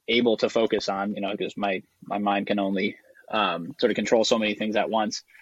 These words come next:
uh, and just totally ingrain them so that they, they become just, you know, muscle memory.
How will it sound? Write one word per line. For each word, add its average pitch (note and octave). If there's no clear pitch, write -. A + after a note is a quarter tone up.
uh, F2+
and A2
just A2
totally C3
ingrain A#2+
them G2+
so G#2+
that G#2
they, G2+
they G2
become G#2
just, G2+
you F#2+
know, F#2
muscle G#2
memory. G2